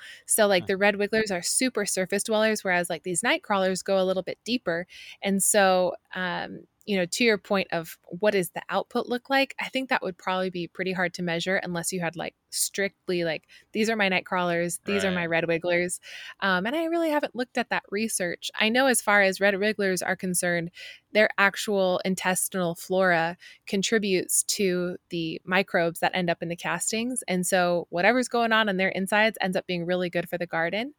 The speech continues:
Speaker 2: Yeah.
Speaker 1: But I imagine that most composting worms have good,
Speaker 2: Yeah.
Speaker 1: good gut flora.
Speaker 2: I'm sure
Speaker 1: <laughs>
Speaker 2: it's like, like bees, where,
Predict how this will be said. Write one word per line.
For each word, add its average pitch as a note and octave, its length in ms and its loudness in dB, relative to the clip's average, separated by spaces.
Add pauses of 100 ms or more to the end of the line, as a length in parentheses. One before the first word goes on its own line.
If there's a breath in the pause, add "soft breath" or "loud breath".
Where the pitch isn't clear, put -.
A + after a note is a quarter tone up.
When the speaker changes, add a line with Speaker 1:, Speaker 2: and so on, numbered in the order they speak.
(140 loud breath)
Speaker 2:
Yeah. F#3+ 320 -6
Speaker 1:
But G3+ 220 4 (460)
I A3 120 4
imagine G#3 480 4
that F3 200 0
most F3+ 260 -2
composting E3+ 520 -2
worms E3 480 -2
have F#3 340 0
good, F3 240 6
Speaker 2:
Yeah. F3+ 220 -2
Speaker 1:
good F3+ 160 2
gut F3+ 180 4
flora. F#3 400 6
Speaker 2:
I'm D#3+ 140 4
sure F#3 220 2
Speaker 1:
<laughs> - 20 4
Speaker 2:
it's - 140 -2
like, A#2 260 0 (120)
like A#2 300 -4
bees, A2+ 460 -2
where, G#2 400 2